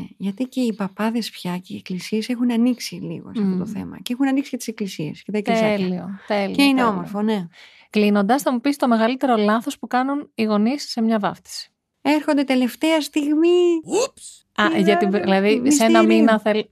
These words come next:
Speaker 2: α,
Speaker 1: Όχι.
Speaker 2: α, στο μυστήριο.
Speaker 1: Στο μυστήριο. Έρχονται τελευταία
Speaker 2: Πότε
Speaker 1: στιγμή.
Speaker 2: να έρθουν οι καημένοι; Αλλάζαν πάνες
Speaker 1: Ε.
Speaker 2: πριν, ξέρεις τι κούραση έχει το πριν.
Speaker 1: Έχεις δίκιο.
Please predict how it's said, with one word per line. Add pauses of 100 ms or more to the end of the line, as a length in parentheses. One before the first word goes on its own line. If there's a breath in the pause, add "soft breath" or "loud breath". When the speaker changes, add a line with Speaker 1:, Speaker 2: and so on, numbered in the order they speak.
Speaker 2:
α,
Speaker 1:
Όχι.
Speaker 2:
α,
στο
μυστήριο.
Speaker 1:
Στο
μυστήριο.
Έρχονται
τελευταία
Speaker 2:
Πότε
Speaker 1:
στιγμή.
Speaker 2:
να
έρθουν
οι
καημένοι;
Αλλάζαν
πάνες
Speaker 1:
Ε.
Speaker 2:
πριν,
ξέρεις
τι
κούραση
έχει
το
πριν.
Speaker 1:
Έχεις
δίκιο.